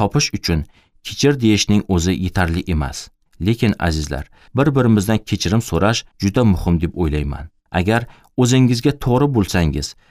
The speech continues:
sizni xafa qilishgan paytda ichingizda kechayotgan tuyg'uni aniqlashtirib oling. Siz uning kuchidan hayratlanishingiz va bu borada afsuslanishingiz mumkin. G'azabingizni bostirish uchun bekorga kuch sarf qilmang. Aksincha,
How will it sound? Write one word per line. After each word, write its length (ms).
sizni 380
xafa 300
qilishgan 460
paytda 340
ichingizda 460
kechayotgan 600
tuyg'uni 460
aniqlashtirib 720
oling. 280
Siz 220
uning 300
kuchidan 360
hayratlanishingiz 1080
va 180
bu 120
borada 420
afsuslanishingiz 880
mumkin. 380
G'azabingizni 760
bostirish 520
uchun 220
bekorga 480
kuch 180
sarf 280
qilmang. 320
Aksincha, 540